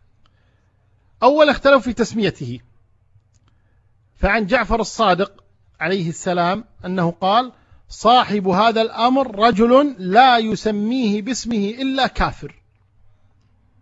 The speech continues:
يعني الذي يسميه باسمه يكون كافرا. وهذا في الكافي الجزء الأول صفحة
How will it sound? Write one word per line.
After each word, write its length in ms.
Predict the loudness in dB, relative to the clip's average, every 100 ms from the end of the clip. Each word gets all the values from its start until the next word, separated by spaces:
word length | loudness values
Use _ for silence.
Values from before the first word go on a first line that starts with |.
| _ -12
يعني 160 | -6
الذي 260 | -2 -2 -4
يسميه 420 | -6 -6 -6 -6
باسمه 340 | -6 -8 -4 -4
يكون 640 | -4 -6 -4 -2 -2 -6 _ _ _ _ _ _
كافرا. 480 | 2 2 2 -4 -10 -16 _ _ _ _ _ _ _ _ -6
وهذا 300 | 0 0 0
في 100 | -6
الكافي 640 | -4 -2 -2 -2 -6 -8 _ _ _ _ -12
الجزء 300 | -10 -8 -8
الأول 380 | -6 -6 -4 -6
صفحة 580 | -8 -14 -8 -6 -8